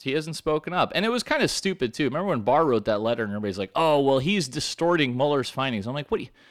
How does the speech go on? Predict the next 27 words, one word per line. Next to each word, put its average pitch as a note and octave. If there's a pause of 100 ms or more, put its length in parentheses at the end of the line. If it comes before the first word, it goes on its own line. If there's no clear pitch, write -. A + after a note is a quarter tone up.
(180)
you F#3+
think B3
Mueller's F#3+
just E3
gonna F3
sit -
there, E3 (440)
like, A#2+
chained D3+
to D#3
a B2+
basement A#2
somewhere C#3+
and A#2
let B2+
this B2
guy A#2+
go A#2+
on A#2
T A#2+
V, A#2
who A#3+
he's F#3+
friendly F3
with, G2
his A#2+
colleague, A2+